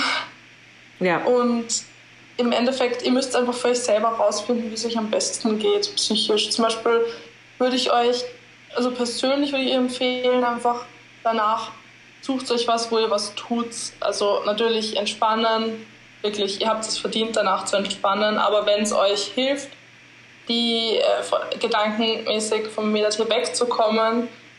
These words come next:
Speaker 2: ähm, wenn's euch dabei hilft, zum Beispiel zu arbeiten oder so,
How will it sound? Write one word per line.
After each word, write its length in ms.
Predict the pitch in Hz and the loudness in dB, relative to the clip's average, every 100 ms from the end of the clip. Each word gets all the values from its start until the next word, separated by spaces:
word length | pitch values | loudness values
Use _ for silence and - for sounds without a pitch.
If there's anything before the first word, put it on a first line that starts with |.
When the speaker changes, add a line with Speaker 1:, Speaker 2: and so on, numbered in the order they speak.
| - - | -18 -4
Speaker 2:
ähm, 220 | 214 214 | 0 2
wenn's 180 | 214 214 | 0 0
euch 80 | 220 | -2
dabei 160 | 220 220 | 0 0
hilft, 220 | 226 - | 0 -2
zum 180 | 226 220 | -2 0
Beispiel 300 | 208 190 - - - - | 2 2 -2 -8 -20 -6
zu 120 | - | 0
arbeiten 420 | 202 214 220 220 208 | 2 2 0 0 -2
oder 160 | 208 | -2
so, 340 | 214 220 226 | -2 0 2